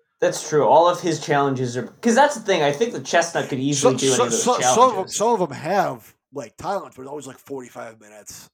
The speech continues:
Speaker 2: an hour, a half
Speaker 1: Yeah, it's
Speaker 2: hour,
Speaker 1: an
Speaker 2: like
Speaker 1: hour to eat, like, an eighty pound steak or <laughs> something ridiculous like
Speaker 2: Yeah.
Speaker 1: that, where it's gross, but, yeah, not seventy hot dogs in ten minutes gross. That's true.
Speaker 2: Yeah.
Speaker 1: Uh,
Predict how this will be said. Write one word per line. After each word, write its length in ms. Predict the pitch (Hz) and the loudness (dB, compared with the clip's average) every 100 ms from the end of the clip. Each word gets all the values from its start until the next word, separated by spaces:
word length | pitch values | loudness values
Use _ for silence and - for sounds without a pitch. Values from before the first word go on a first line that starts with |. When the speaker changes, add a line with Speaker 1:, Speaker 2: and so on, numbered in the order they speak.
| - | -20
Speaker 2:
an 80 | 117 | -16
hour, 460 | 104 104 101 101 101 | -12 -12 -12 -16 -16
a 80 | 104 | -16
half 260 | 104 107 | -14 2
Speaker 1:
Yeah, 180 | 117 131 | 4 4
it's 140 | 110 | 0
Speaker 2:
hour, 60 | 170 | 0
Speaker 1:
an 20 | |
Speaker 2:
like 100 | 156 | 4
Speaker 1:
hour 300 | 160 175 175 | 6 8 6
to 60 | 160 | 2
eat, 180 | 151 156 | -4 0
like, 180 | 147 143 | 0 0
an 60 | |
eighty 340 | 135 131 131 135 | -4 -4 -4 -4
pound 320 | 131 127 120 | 0 0 -2
steak 340 | - - - | -8 -8 -8
or 20 | - | -10
<laughs> 20 | |
something 420 | - 151 - 156 | -8 -8 -6 -6
ridiculous 580 | - - 135 120 110 - | -6 -8 -8 -6 -6 -4
like 80 | 117 | -4
Speaker 2:
Yeah. 60 | |
Speaker 1:
that, 180 | - 113 | -2 2
where 100 | 147 | 2
it's 180 | 160 - | 0 -8
gross, 580 | - 226 254 135 - - | 0 6 6 4 -4 -10
but, 440 | - 127 - - _ _ _ | -2 -2 -2 -8 _ _ _
yeah, 380 | 160 113 - - _ _ _ _ _ _ _ _ - | 0 0 -2 -12 _ _ _ _ _ _ _ _ -2
not 400 | 147 147 139 - _ _ _ _ | 6 6 6 0 _ _ _ _
seventy 400 | - 151 135 135 | -2 0 2 2
hot 240 | 135 - | 2 0
dogs 260 | 131 113 113 | -2 -2 -6
in 80 | |
ten 220 | 110 107 98 | -8 -8 -12
minutes 240 | 92 - | -18 -20
gross. 500 | - - - - - - | -20 -18 -14 -14 -16 -18
That's 220 | 113 - | -14 -14
true. 120 | 98 | -16
Speaker 2:
Yeah. 1400 | 87 _ _ _ _ _ _ _ _ _ _ _ _ - 123 | -20 _ _ _ _ _ _ _ _ _ _ _ _ 2 6
Speaker 1:
Uh, 500 | 123 120 120 117 | 6 6 4 2